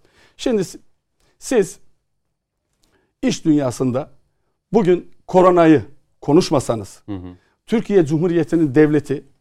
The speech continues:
Speaker 1: bugün koronada çok başarılı olmuş bir devlet oldu.
Speaker 2: Salgınla mücadele.
Speaker 1: Salgınla mücadele etti. Ve
Speaker 2: Hı hı.
Speaker 1: bugün baktığınız zaman siz ekonomide güçlü olmazsanız artık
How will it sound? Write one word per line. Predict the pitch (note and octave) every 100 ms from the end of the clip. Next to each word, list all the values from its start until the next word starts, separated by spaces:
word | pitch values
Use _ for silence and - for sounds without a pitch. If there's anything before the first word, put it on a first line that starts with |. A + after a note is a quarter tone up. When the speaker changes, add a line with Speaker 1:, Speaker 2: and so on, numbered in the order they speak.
| _ _ _ _ _
Speaker 1:
bugün | D#3 F3+ E3
koronada | - D3+ F3 D#3 D#3
çok | - F3 -
başarılı | C#3+ - D3+ D#3 F3+
olmuş | G3+ D3 D3 E3 B2+
bir | A#2
devlet | C3 C3+ C3+
oldu. | F2+ F2
Speaker 2:
Salgınla | - A2 G2+ G2+ G2
mücadele. | F2+ F2 E2 E2
Speaker 1:
Salgınla | - E3+ E3 E3+ F#3+
mücadele | E3 D#3 D3 D#3+
etti. | C#3+ - - D#3+
Ve |
Speaker 2:
Hı |
hı. | F3+
Speaker 1:
bugün | G#3+ G#3
baktığınız | F3+ - G#3 G#3+ F#3
zaman | C#3 C3 - _ _ _
siz | - A#3+ A3+ - -
ekonomide | D#3 F#3+ G3 G3+ F3+ F#3 - _ _ _
güçlü | E3+ E3 F#3+
olmazsanız | - F3+ E3 F3+ G3+ - C#3+ C3 -
artık | F3 -